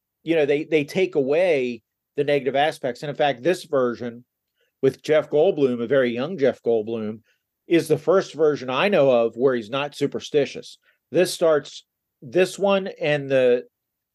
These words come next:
uh, Tim Burton one are the two where Ichabod doesn't believe in superstitions, and, and he's, and, and he tries to get the town people not to believe in superstitions, which is, isn't a change.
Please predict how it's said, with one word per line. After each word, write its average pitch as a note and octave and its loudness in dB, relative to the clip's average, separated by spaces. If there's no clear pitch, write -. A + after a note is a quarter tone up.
uh, C3 0
Tim F3 -2
Burton F#3+ 2
one C#3 0
are C3 0
the B2 -6
two D3 -2
where C3+ 0
Ichabod C#3 0
doesn't D3 -2
believe D#3+ 2
in C#3+ -12
superstitions, - -8
and, B2+ -2
and C#3 0
he's, A#2+ -4
and, D3+ 2
and D#3 2
he C3 2
tries C#3 4
to B2 -8
get C3+ 2
the - -18
town C#3 -2
people B2+ -2
not B2+ 0
to G#2 -14
believe C3+ 2
in A#2+ -10
superstitions, E2+ -10
which - -2
is, C#3+ 2
isn't C#3+ 2
a A#2 -4
change. A2 -6